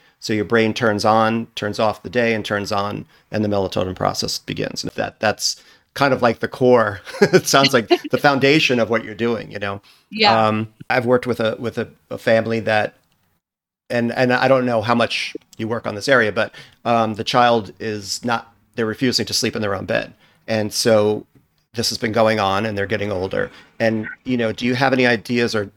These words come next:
Speaker 1: or thoughts about how to kind of change that and, and help that child get to their own bed?
Speaker 2: Yes. So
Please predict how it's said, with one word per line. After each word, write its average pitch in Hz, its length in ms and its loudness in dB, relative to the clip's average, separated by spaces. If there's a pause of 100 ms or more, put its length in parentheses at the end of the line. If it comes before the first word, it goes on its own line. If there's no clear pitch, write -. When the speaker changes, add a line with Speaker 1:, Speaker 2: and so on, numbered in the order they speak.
(120)
Speaker 1:
or 107 220 -6
thoughts 110 440 -2
about 101 260 -6
how 104 180 -2
to - 80 -10
kind 104 200 -4
of 101 60 -12
change 143 400 0
that 101 300 -2 (100)
and, 104 240 -6
and 98 220 -8
help 104 300 -2
that 104 160 -2
child 98 360 -2
get 104 220 0
to 101 100 -2
their 95 220 -2
own - 80 -14
bed? - 260 -8 (720)
Speaker 2:
Yes. 208 480 -2 (320)
So 214 460 2